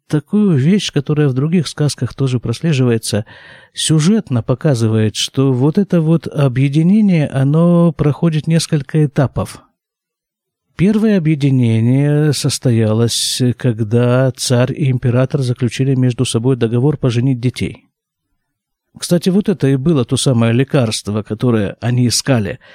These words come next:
Для того, чтобы родить детей, нужно было договориться их объединить. Это было первое объединение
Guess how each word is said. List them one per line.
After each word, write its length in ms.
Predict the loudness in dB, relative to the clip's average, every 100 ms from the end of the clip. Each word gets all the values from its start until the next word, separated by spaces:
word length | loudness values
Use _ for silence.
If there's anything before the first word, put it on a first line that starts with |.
| -20 -20
Для 180 | -4 -2
того, 220 | 0 0
чтобы 380 | 0 -2 0 -2
родить 460 | 0 -2 0 0 0
детей, 420 | -2 0 0 0 -6 -20 -12
нужно 320 | -2 0 2 0
было 240 | 2 0
договориться 760 | 0 0 2 2 0 0 -2 -2
их 340 | -2 -2 -2
объединить. 920 | -4 -2 0 0 2 2 0 -2 -14 _ _ _ _
Это 220 | -4 -2
было 200 | 0 0
первое 480 | 0 0 0 -2 -6
объединение 920 | -6 -6 -2 0 2 2 0 -4 -10